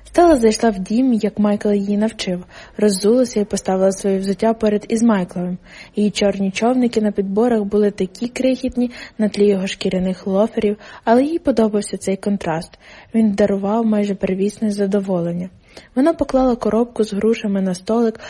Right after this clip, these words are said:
поряд із бронзовим Буддою. Із сусідньої кімнати долинуло кректання, тяжке гучне сопіння. Стелла підійшла, і її очам відкрилася плутанина ніг, рук,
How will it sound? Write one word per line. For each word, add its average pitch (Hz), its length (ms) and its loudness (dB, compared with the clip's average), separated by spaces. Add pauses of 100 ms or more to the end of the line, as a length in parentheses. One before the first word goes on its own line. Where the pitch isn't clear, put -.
(140)
поряд 202 300 0
із 202 120 0
бронзовим 208 600 -2
Буддою. 190 500 -2 (760)
Із 240 120 -2
сусідньої 294 520 0
кімнати 240 520 2
долинуло 220 580 4
кректання, 196 640 0
тяжке 208 440 -2
гучне 226 420 0
сопіння. 190 580 -2 (320)
Стелла 311 360 0
підійшла, 247 640 -2
і 226 60 -2
її 220 260 2
очам 226 360 0
відкрилася 214 720 0 (320)
плутанина 220 600 2
ніг, 214 420 2
рук, 247 340 0